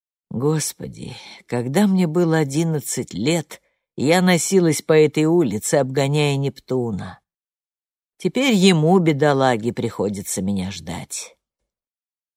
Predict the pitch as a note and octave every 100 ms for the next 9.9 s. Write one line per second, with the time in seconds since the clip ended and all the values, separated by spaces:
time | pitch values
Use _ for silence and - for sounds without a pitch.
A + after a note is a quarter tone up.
0 | _ - F#2 G#2 - F#2+ F#2 A2+ B2 A#2
1 | A#2 A#2+ A#2+ G#2+ - - - A2+ G2 F#2+
2 | F2 F#2 A#2+ D#3+ C3+ - _ _ _ _
3 | _ _ - D3 - C#3+ C#3 E3 E3+ D3
4 | - D#3+ D3 D#3 D#3 D3+ D3+ D3 D3+ G#2
5 | - - - - - _ _ _ _ _
6 | _ _ _ _ B2+ C#3+ C#3+ - F3 F#3+
7 | F3+ E3+ E3 E3+ C#3+ E3+ F3 D#3+ D#3 C#3+
8 | C#3+ - D3 C3+ A2+ - F#2 F#2+ F#2+ -
9 | G#2+ F#2 - A#2 F#2 A2+ - -